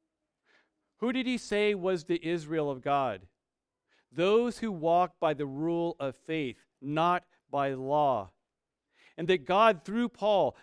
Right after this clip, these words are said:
calls those that walk by faith, trust in the finished work of Christ on the cross to redeem them. He calls them the Israel of God. Ties right back into that covenant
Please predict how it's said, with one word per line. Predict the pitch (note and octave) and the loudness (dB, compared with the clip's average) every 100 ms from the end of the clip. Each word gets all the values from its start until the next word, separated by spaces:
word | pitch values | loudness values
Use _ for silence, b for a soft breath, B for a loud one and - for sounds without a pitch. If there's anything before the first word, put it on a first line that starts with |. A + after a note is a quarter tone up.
| b | b
calls | - F#3+ A3+ A#3+ F#3 | 0 2 4 2 0
those | G#3 G3+ F#3 D3 | 0 2 0 -2
that | D#3+ | -4
walk | C3 D3+ F3 G3 - | -2 0 2 0 -2
by | E3+ D#3+ | -2 -2
faith, | D3+ _ F#3 F3 A2+ - b b _ | -4 _ 0 0 -2 -10 b b _
trust | - G#3 A3+ - | -4 0 2 0
in | G3 G3+ | -2 -2
the | F#3 | -2
finished | G#3 G#3 F#3 E3+ | -2 -2 -4 -4
work | D#3+ G3+ F#3+ | 0 0 0
of | E3 - | -6 -8
Christ | - F3 F3 - | -2 0 -2 -4
on | D#3+ | -4
the | D3+ | -4
cross | - E3+ E3+ D#3+ | -4 0 2 0
to | - | -6
redeem | D3+ C#3 C#3 E3+ F3 | -8 -6 -4 -4 -2
them. | C#3+ B2+ b b | -4 -6 b b
He | G3 | -10
calls | - F#3+ A3 F3 D#3 | -4 0 0 0 0
them | F#3+ G#3 F#3+ | 0 2 -2
the | D#3+ D#3 | -6 -4
Israel | F#3 G3+ E3+ F3+ D#3+ | -4 -4 -4 -2 -2
of | B2 | -2
God. | D#3 E3+ D3 A2+ - b b | 0 2 2 -2 -8 b b
Ties | - G3 G#3 D#3+ | -4 0 0 0
right | F#3+ A#3+ E3+ D3 | 2 0 0 -2
back | F3+ F#3 G3 - | 2 2 0 -4
into | F#3 F3+ | -6 -4
that | E3+ D#3+ - | -2 -4 -4
covenant | F3+ G#3 F#3 D3+ | -2 -2 -2 -8